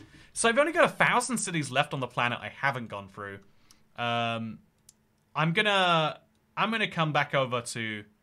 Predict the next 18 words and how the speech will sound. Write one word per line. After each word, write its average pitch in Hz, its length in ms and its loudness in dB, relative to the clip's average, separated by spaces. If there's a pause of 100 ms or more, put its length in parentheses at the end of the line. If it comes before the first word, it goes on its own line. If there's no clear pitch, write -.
(260)
just - 180 -10
type 135 200 0
in 131 80 -4
Shanghai, 113 520 -6
man. 107 320 -8 (500)
You 175 100 -2
know, 226 200 6
I'm 214 200 4
pretty 302 260 -2
sure 254 240 2
I've 233 180 0
got 226 180 2
Shanghai 190 440 2
basically 185 500 -2
covered 147 300 -2
by 120 140 0
these 107 160 -8
blobs. - 480 -8